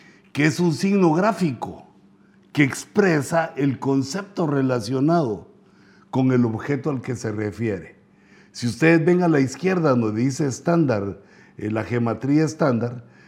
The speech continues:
la letra Tau es la última a la izquierda, tiene un valor de cuatrocientos abajo. Y en la antigüedad, la, la forma antigua de escribirlo es, parece una cruz, son dos líneas cruzadas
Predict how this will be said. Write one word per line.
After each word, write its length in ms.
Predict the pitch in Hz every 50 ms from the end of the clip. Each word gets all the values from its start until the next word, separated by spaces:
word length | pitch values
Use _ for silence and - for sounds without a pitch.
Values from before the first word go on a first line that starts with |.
| - _
la 220 | - 104 120 113 110
letra 520 | 113 123 143 147 147 - 151 143 127 -
Tau 360 | - 160 160 156 139 123 117 -
es 140 | 127 147 143
la 140 | 139 131
última 480 | 139 151 165 175 165 170 175 165 147 139
a 40 | 127
la 100 | 127 135
izquierda, 640 | 139 131 - - 185 160 143 135 131 147 143 - -
tiene 180 | 139 139 143 151
un 120 | 156 156
valor 280 | 143 127 127 135 143 143
de 100 | 156 143
cuatrocientos 880 | - 131 123 113 - 120 120 113 98 127 143 139 127 160 156 135 147
abajo. 540 | 156 147 143 131 117 104 - - 139 131 - _ _ _ _ _ _ _ _ - - - - - - - _ _ -
Y 540 | 127 135 131 127 123 120 113 110 98 - - - _ _ _ - -
en 220 | 123 131 135 131
la 100 | 127 123
antigüedad, 680 | 123 120 117 117 - 131 120 117 123 131 156 190 208 185
la, 240 | 139 120 117 113 113
la 260 | 113 113 117 113 117
forma 320 | - - 160 185 196 190 180
antigua 420 | 160 139 - 190 180 185 185 170
de 80 | 156 143
escribirlo 640 | 123 - - 135 131 139 156 202 220 196 160 139
es, 220 | 135 120 123 - - _ _ - - - - _ _
parece 400 | - 123 113 127 143 135 113 151
una 260 | 156 151 143 127 -
cruz, 280 | - 190 202 202 165 123
son 260 | 104 - 143 147 143
dos 160 | 135 135 135
líneas 460 | 135 139 147 151 156 160 151 139 117 -
cruzadas 840 | - 147 147 139 127 185 190 185 151 113 95 85 - - - -